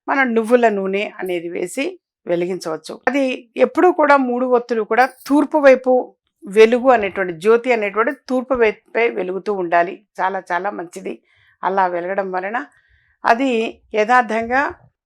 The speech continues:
త్రిమూర్తి స్వరూపము అని, వాస్తవంగా త్రిమూర్తి స్వరూపం అని చెప్పేసి చేస్తూ ఉంటారు. బ్రహ్మ, విష్ణు, మహేశ్వరులు అన్నట్టు ఆ మూడు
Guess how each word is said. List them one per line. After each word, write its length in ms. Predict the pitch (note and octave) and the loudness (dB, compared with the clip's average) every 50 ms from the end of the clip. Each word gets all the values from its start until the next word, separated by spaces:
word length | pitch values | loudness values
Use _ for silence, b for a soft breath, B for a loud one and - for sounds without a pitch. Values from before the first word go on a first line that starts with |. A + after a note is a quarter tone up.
| _ _ _ _ _ _ _ _ - | _ _ _ _ _ _ _ _ -2
త్రిమూర్తి 400 | C#4 D4+ D4 E4+ E4+ E4+ E4+ D4+ - | 0 4 4 4 2 2 -2 -6 -4
స్వరూపము 520 | - A#3 F#3+ F#3+ F#3 F#3 F#3 F3+ F#3 F#3 F#3+ F3 | 2 2 2 2 2 -4 -4 -4 -4 -2 -2 -2
అని, 140 | E3 E3+ F#3 - _ _ _ _ _ _ _ _ _ _ _ - | -2 -2 -4 -6 _ _ _ _ _ _ _ _ _ _ _ -20
వాస్తవంగా 540 | - F3 - - - G3 G3+ G3 F#3+ A3+ B3+ B3+ B3+ | -20 -20 -20 -18 -16 -14 -12 -8 -6 -6 -6 -6 -6
త్రిమూర్తి 440 | - G3+ F#3 G3 G#3 G3+ G3+ G3+ G3+ - - _ - | -8 -8 -6 -6 -8 -8 -8 -8 -8 -8 -10 _ -14
స్వరూపం 420 | - G3 F3 F3 E3+ F3 F3+ F3 F3+ | -8 -6 -6 -6 -6 -8 -8 -8 -8
అని 100 | D#3+ D#3 F3 | -10 -10 -12
చెప్పేసి 440 | E3+ - E3+ E3+ E3 E3+ - - A#3+ - - - - | -14 -8 -8 -8 -8 -6 -8 -10 -10 -10 -12 -16 -14
చేస్తూ 260 | - F3 E3 - - F#3 F3 | -12 -12 -12 -12 -12 -10 -10
ఉంటారు. 300 | F3 E3+ F3 E3+ E3 F#3 - - F3 | -6 -4 -4 -4 -4 -6 -10 -8 -6
బ్రహ్మ, 320 | F#3 F#3+ F#3+ F#3+ F#3 G#3+ G#3 F#3+ | -6 -4 -4 -6 -6 -6 -4 -6
విష్ణు, 300 | F3 - - - G#3+ G#3+ A3 G3 | -6 -10 -10 -12 -12 -12 -12 -12
మహేశ్వరులు 640 | D#3+ D#3 F3 F3 E3+ - - E3+ D3+ D#3 D#3+ E3 E3+ C4 C#4+ _ - E3+ | -8 -6 -6 -6 -8 -8 -10 -8 -8 -8 -8 -10 -12 -12 _ _ -18 -14
అన్నట్టు 340 | E3 D#3+ D#3+ D#3 - E3 - _ _ _ - - | -14 -14 -14 -12 -12 -14 -14 _ _ _ -14 -12
ఆ 60 | E3 E3 E3 E3 | -10 -10 -8 -6
మూడు 200 | F3+ G3 G3 | -6 -4 -4